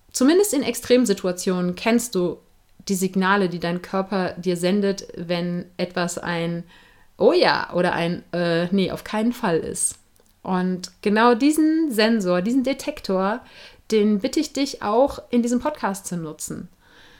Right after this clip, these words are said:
Indem du, wenn ich hier Ideen, Anstöße, Tools, Tipps gebe, du für dich schaust, ob das für dich passt. Und wenn's für dich passt, dann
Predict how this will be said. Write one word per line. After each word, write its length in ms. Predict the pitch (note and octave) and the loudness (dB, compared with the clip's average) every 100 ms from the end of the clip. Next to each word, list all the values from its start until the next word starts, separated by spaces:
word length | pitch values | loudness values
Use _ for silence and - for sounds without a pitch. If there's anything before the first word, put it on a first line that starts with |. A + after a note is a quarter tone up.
| _ _ - | _ _ -2
Indem 380 | G#3+ G#3 G3+ | 2 2 2
du, 340 | G3 B3+ C#4+ C4 | 2 2 0 -2
wenn 240 | F#3+ F#3+ F#3+ | -4 -2 -2
ich 160 | G#3 | -4
hier 380 | - A3 G#3 G#3 - | -4 -2 0 -2 -4
Ideen, 480 | F#3 A#3 B3 B3+ A#3+ | -2 2 2 2 2
Anstöße, 800 | G#3+ A#3 - A3+ A3+ A3+ A3 | 2 0 0 -2 0 -2 -2
Tools, 600 | A3 B3+ B3+ B3+ B3+ - | -4 -2 0 0 -2 -6
Tipps 400 | - C4 B3+ - | -2 -2 -2 -8
gebe, 560 | - G3 G3+ G#3 A#3+ B3+ - _ _ _ _ _ _ | -4 0 0 0 -2 -4 -10 _ _ _ _ _ _
du 100 | A3 | -6
für 140 | G#3 G3 | -2 0
dich 240 | B3+ - | 0 0
schaust, 360 | - G#3+ - - | -2 -2 -2 -6
ob 100 | - | -8
das 140 | G3 | -8
für 80 | F#3+ | -6
dich 140 | F#3+ | -8
passt. 280 | - A3 - | -8 -12 -6
Und 120 | F#3+ | -4
wenn's 140 | G#3 - | -4 -4
für 80 | |
dich 160 | A#3 A#3+ | -6 -6
passt, 300 | - C#4+ - | -6 -8 -4
dann 180 | A3 G#3+ | -2 -4